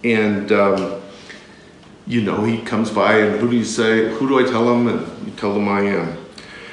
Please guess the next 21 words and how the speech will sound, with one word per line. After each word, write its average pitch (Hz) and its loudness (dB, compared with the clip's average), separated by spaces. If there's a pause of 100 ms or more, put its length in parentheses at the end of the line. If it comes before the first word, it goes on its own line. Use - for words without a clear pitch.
(400)
We, 226 2 (100)
uh, 131 4
prayed 165 6
together 131 2
the 117 2
Nicene 117 2
Creed 120 2
last - -4
week. - -6 (300)
This - -10
week - -4
we're 92 -4
gonna 98 -2
do 101 -4
the 90 -2
Apostles' - 0
Creed. - -6 (240)
But - -2 (440)
remember 220 6
what 190 6
we 151 4